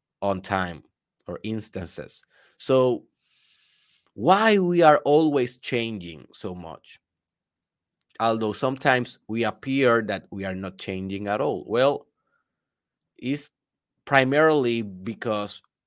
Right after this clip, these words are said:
we are sexual beings and our sexual energy is relentless. Our sexual energy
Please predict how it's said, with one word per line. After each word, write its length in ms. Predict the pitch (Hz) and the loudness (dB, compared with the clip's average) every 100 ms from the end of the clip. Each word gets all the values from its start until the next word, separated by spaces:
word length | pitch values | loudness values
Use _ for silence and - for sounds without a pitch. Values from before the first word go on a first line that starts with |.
| _ | _
we 200 | 104 107 | -10 -4
are 120 | 113 123 | -4 -4
sexual 560 | - 95 95 123 131 | -6 -10 -8 -4 -4
beings 600 | 131 95 92 113 - - _ _ _ _ _ _ _ _ _ _ _ _ _ _ _ _ _ _ _ _ _ _ _ _ - | -2 -8 -8 -12 -16 -20 _ _ _ _ _ _ _ _ _ _ _ _ _ _ _ _ _ _ _ _ _ _ _ _ -6
and 240 | 101 101 | -4 -2
our 120 | 98 | -4
sexual 600 | 92 - 113 - 151 139 | -4 -4 -4 -2 2 2
energy 640 | 110 101 131 113 127 101 101 | 0 -4 -6 -4 -6 -6 -10
is 160 | - | -6
relentless. 640 | 127 143 233 269 131 - - _ _ _ _ _ _ _ _ _ _ _ _ _ _ _ _ _ _ _ _ _ _ _ - | -2 0 0 -2 -10 -12 -20 _ _ _ _ _ _ _ _ _ _ _ _ _ _ _ _ _ _ _ _ _ _ _ 0
Our 140 | 127 | 0
sexual 480 | - 180 190 220 165 | 0 -2 2 2 2
energy 500 | 180 180 127 120 | 2 0 0 -4